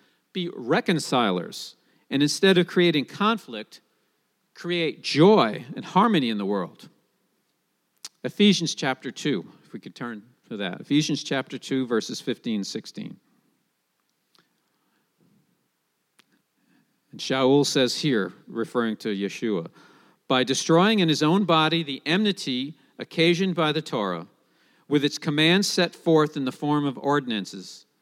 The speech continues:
he did this in order to create in union with himself from the two groups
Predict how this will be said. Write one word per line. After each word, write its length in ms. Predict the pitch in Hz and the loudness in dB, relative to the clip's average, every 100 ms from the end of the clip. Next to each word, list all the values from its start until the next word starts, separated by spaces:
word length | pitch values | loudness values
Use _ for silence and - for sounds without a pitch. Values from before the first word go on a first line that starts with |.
| _ _ _ | _ _ _
he 160 | - 156 | -8 -4
did 340 | 131 180 127 | 0 0 2
this 260 | 170 202 165 | 2 2 0
in 160 | 151 - | -4 0
order 280 | 147 175 170 | 2 4 2
to 100 | 156 | -2
create 460 | - 151 151 151 | -4 0 0 -2
in 180 | 139 127 | -6 -6
union 540 | 120 147 196 214 220 | -4 0 0 2 0
with 180 | 208 202 | 0 -2
himself 720 | 214 208 - 135 104 101 _ _ - | -4 -6 -4 -2 -2 -6 _ _ -10
from 200 | 135 123 | -6 -6
the 80 | |
two 300 | - - 240 | -6 0 0
groups 540 | 190 120 113 - - | 2 2 2 0 -8